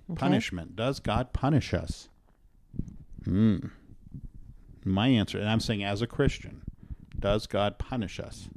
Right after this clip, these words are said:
Speaker 2: And I would say no.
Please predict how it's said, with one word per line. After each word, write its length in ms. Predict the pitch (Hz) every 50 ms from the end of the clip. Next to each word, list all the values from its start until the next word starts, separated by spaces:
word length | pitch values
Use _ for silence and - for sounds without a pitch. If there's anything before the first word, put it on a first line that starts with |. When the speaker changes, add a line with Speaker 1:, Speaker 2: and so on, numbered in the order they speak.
| - - - - - - - - _ - - - -
Speaker 2:
And 120 | - 90
I 120 | 90 117 147
would 180 | 147 139 -
say 500 | - - - 95 90 92 95 110 143 151 - - _ _ _ _ - _ _ _ _ _ - _ _
no. 720 | 90 85 87 87 85 87 90 98 123 151 143 107 - -